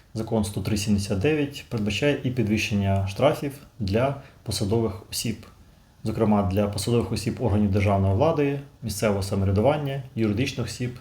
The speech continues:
та громадських об'єднань. Штраф також підвищується у розмірі від тридцяти чотирьох до п'ятдесяти дев'яти тисяч п'ятисот гривень за порушення,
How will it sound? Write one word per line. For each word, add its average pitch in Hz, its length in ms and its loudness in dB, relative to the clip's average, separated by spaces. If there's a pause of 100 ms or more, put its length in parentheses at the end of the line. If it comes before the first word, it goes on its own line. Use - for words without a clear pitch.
та 113 100 -4
громадських 101 540 0
об'єднань. 147 420 -2 (880)
Штраф 135 260 2
також 110 280 0
підвищується 131 840 2 (100)
у 120 100 0
розмірі 110 320 2
від 110 140 2
тридцяти 107 380 -2
чотирьох 160 520 -2
до 107 120 0
п'ятдесяти 101 720 -2
дев'яти 104 320 2
тисяч 165 320 -2
п'ятисот 120 500 -4 (140)
гривень 95 360 0 (840)
за 107 200 4
порушення, 135 640 -2